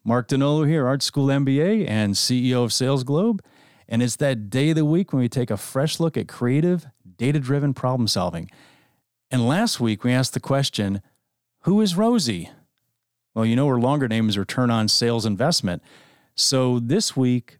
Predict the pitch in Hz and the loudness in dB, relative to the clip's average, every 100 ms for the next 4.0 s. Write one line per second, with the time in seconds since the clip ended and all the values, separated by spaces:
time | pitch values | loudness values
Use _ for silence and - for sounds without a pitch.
0 | _ _ - 120 127 - 143 151 127 123 | _ _ -4 0 0 0 -2 0 0 0
1 | 135 113 - 131 120 104 104 110 127 127 | -2 -4 -4 -6 -6 -6 -4 -2 0 0
2 | 107 101 107 95 78 78 - _ _ _ | -2 -2 0 -2 -4 -10 -20 _ _ _
3 | _ _ _ _ _ - 113 110 107 | _ _ _ _ _ -6 -2 0 0